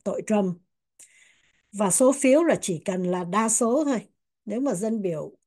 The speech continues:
ờ, ở Hạ viện bỏ phiếu là đa số là coi như thông qua. Và cái article này được chuyển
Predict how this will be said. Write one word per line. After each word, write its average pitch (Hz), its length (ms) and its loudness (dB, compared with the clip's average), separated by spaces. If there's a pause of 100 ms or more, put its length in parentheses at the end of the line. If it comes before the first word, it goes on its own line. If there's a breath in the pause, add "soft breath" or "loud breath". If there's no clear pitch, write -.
(220)
ờ, 180 180 -10
ở 147 320 -6
Hạ 196 260 -6
viện 196 300 -2
bỏ 165 360 -2
phiếu 220 280 4
là 247 140 2
đa 185 200 2
số 226 360 2
là 226 220 -2
coi 202 200 0
như 208 260 2
thông 214 260 0
qua. 196 320 -2 (520 soft breath)
Và 180 180 -8
cái - 140 -12
article 233 600 0
này 180 220 0
được 170 240 -6
chuyển 127 320 -2